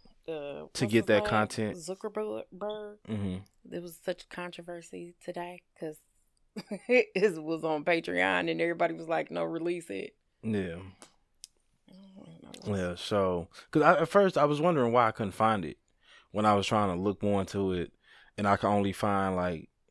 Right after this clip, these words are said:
Speaker 2: the rebuttals of people, like, commenting on
Speaker 1: Uh-huh.
Speaker 2: what was talked about, and that was the reasoning behind that. But, like, this whole little situation is, is interesting because I wouldn't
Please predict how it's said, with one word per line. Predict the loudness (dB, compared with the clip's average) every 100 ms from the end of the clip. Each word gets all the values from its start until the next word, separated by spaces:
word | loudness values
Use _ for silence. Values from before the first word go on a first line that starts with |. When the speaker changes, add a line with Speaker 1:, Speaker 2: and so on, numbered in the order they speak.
| _ _ _ _
Speaker 2:
the | -2
rebuttals | 0 4 8 8 6 2 -2
of | -4 -2
people, | -4 -2 -2 -2
like, | -2 -4
commenting | -4 -2 -2 -2 -2
on | -2 0 0 -2
Speaker 1:
Uh-huh. | -4 -8 -10 -10 -16 -16
Speaker 2:
what | -2 -2 -2
was | -6 -6
talked | -2 -2 -2
about, | 0 0 0
and | 0 2
that | 2
was | 0
the | -4
reasoning | -2 -2 -2 -4 -6
behind | -6 -4 -2 -2 -2
that. | -4 -8 0
But, | 6 6 6 0 _ _ _ _ _ _ _ _ _ _ _ _ _ 4
like, | 6 6
this | 2
whole | 8 8 8
little | 8 6 6
situation | 2 0 4 4 4 2 0
is, | 0 -4 -8 -12 -2
is | 0
interesting | 0 -2 2 2 2 -2 -4
because | -4 -2 0 0 -2 -2
I | 0
wouldn't | 4 4 4 -2